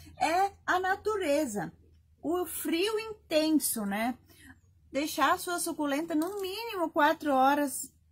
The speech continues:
no sol, na temperatura, né? Isso vai fazer com que as suculentas fiquem coloridas. Olha só esse ae-, aônio, aeônio. É bem esse o nome dela. Agora,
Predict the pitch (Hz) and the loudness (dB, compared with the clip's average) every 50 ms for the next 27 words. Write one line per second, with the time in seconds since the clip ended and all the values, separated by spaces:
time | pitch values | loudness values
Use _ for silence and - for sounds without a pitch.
0 | _ _ _ _ - 262 311 339 330 - - - 294 254 247 247 247 240 233 247 | _ _ _ _ 0 0 0 0 0 -2 0 4 6 6 8 6 6 2 0 -2
1 | 254 - 294 277 277 285 277 285 277 269 - - 285 294 302 311 311 302 285 277 | -2 2 2 2 4 4 2 0 0 -2 -2 0 2 2 2 2 2 2 4 2
2 | 285 302 - - - _ - - - _ _ _ _ _ _ _ - - - 277 | 2 0 -2 -6 -14 _ -20 -20 -20 _ _ _ _ _ _ _ -20 -10 -4 -2
3 | 381 403 403 415 - 359 311 339 - 359 311 339 330 320 - 330 330 311 - 339 | 0 0 0 2 2 2 2 2 0 -2 -4 -4 -4 -4 -4 -4 -4 -2 -2 -2
4 | 349 359 359 349 - 339 330 320 311 294 302 330 349 339 311 - - - - 320 | 0 0 0 -2 -2 -4 -2 -2 0 0 0 -2 -2 -4 -6 -8 -6 -6 -6 -6
5 | 320 - 339 370 349 320 - _ _ _ _ _ _ _ _ - - 311 339 381 | -6 -6 -6 -6 -8 -8 -12 _ _ _ _ _ _ _ _ 0 4 4 6 6
6 | 403 427 403 330 254 196 180 170 - - - - - - 269 302 370 403 392 - | 4 2 0 -2 -2 -2 -4 -4 -4 -6 -6 -4 2 4 4 4 4 2 2 2
7 | 370 339 359 370 - - 392 359 330 302 269 254 240 220 - - - 247 269 269 | 2 2 2 2 2 2 4 4 4 4 4 4 2 2 0 0 2 4 4 4
8 | 269 269 247 247 240 226 185 160 170 - _ _ _ _ - 233 240 240 240 247 | 4 4 2 2 2 0 -2 -2 -4 -8 _ _ _ _ -4 -2 -2 0 0 2
9 | 247 240 226 180 147 165 - _ _ _ _ _ _ _ _ _ _ _ _ _ | 2 2 2 0 -2 -4 -6 _ _ _ _ _ _ _ _ _ _ _ _ _
10 | _ _ _ _ - - - 196 196 190 196 208 202 202 208 - 233 202 190 165 | _ _ _ _ -10 -8 -6 -4 -2 -2 -2 -2 -2 -2 -2 -2 -2 -2 -2 -2
11 | 160 165 160 180 165 - 170 - _ - - - - - - - - - _ _ | -2 -2 -4 -6 -6 -6 -8 -10 _ -20 -20 -20 -20 -20 -20 -20 -20 -20 _ _
12 | _ _ _ _ _ _ _ _ _ _ _ _ - 277 277 254 269 262 262 302 | _ _ _ _ _ _ _ _ _ _ _ _ 4 4 4 6 6 6 6 6
13 | 381 427 453 - - | 6 4 2 0 -2